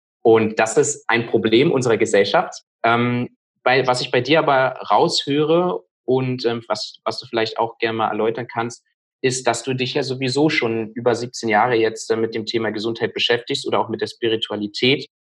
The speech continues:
und, ähm, ja, diesen veganen Lifestyle beziehungsweise, mm, einen alternativen Lifestyle, was man unserer normalen Gesellschaft so sagen würde, was eigentlich ein normaler Lifestyle sein sollte, ähm, betiteln würde, dass du den ja schon länger fährst.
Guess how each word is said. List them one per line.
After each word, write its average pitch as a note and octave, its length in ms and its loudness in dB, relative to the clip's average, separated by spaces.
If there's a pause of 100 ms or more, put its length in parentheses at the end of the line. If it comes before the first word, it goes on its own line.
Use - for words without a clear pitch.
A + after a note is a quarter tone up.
(360)
und, A#2 460 2
ähm, A2 320 0
ja, A2+ 340 4
diesen G#2+ 520 -4
veganen A2+ 760 0
Lifestyle G#2+ 540 0
beziehungsweise, A2 960 0
mm, A2 280 -10 (180)
einen G#2+ 320 -4
alternativen A#2+ 720 -2
Lifestyle, G#2 500 0
was G2+ 160 -4
man G#2 200 -4
unserer G2+ 260 -8
normalen G2+ 340 0
Gesellschaft G#2 500 -2
so G2+ 100 -6
sagen G#2 340 0
würde, G2+ 180 0
was G2 160 -2
eigentlich G2+ 240 -6
ein G2+ 80 -6
normaler G2+ 380 2
Lifestyle G2 500 0
sein G2 220 -8
sollte, G2+ 460 -6 (360)
ähm, G#2+ 120 -8
betiteln A#2+ 420 -6
würde, C3 400 -2 (240)
dass G#2+ 160 -2
du B2 80 -4
den A#2 140 0
ja A2+ 100 2
schon A2 180 -6
länger A2 300 -2
fährst. C3 560 -2